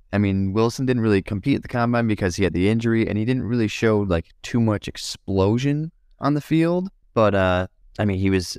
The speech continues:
a massive man and, eh, very explosive for his, his giant frame. So it's nice seeing him land at a spot where he can learn from a couple of veterans and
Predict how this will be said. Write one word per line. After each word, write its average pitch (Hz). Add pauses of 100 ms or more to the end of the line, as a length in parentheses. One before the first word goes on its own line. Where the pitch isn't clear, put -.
(140)
a 101
massive 92
man 87
and, 87 (120)
eh, 101
very 98
explosive 90
for 87
his, 85
his 90 (200)
giant 85
frame. 85
So 85 (220)
it's -
nice 123
seeing 135
him 117
land 117
at 110
a 110
spot 110
where 101
he 110
can 95
learn 98
from 98
a 95
couple 101
of 95
veterans 90
and 90